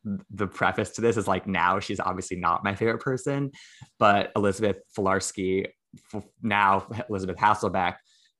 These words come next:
she was my, I loved her on the second season of Survivor, the Outback season, and she got fourth place, and so she, she was around for a while, but, like,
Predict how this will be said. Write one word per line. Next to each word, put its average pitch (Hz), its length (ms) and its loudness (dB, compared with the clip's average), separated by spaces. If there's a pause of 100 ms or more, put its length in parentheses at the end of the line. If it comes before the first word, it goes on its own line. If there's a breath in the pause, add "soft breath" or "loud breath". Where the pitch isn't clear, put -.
(160)
she 113 100 -2
was 107 220 2
my, 98 640 2 (600)
I 113 100 2
loved 104 280 4
her 110 100 2
on 95 80 0
the 98 40 -6
second 101 280 -10
season 95 220 -6
of 92 60 -8
Survivor, 95 600 2 (180)
the - 80 -2
Outback 92 420 2
season, 85 480 -8
and 95 160 -6
she 113 120 -2
got 92 180 2
fourth 98 220 0
place, 90 340 -4
and 98 80 -6
so 98 100 -2
she, 92 200 -6
she - 260 -8
was 95 80 0
around 95 300 2
for 98 100 -2
a 92 60 0
while, 87 300 0
but, - 120 -6
like, 92 180 -2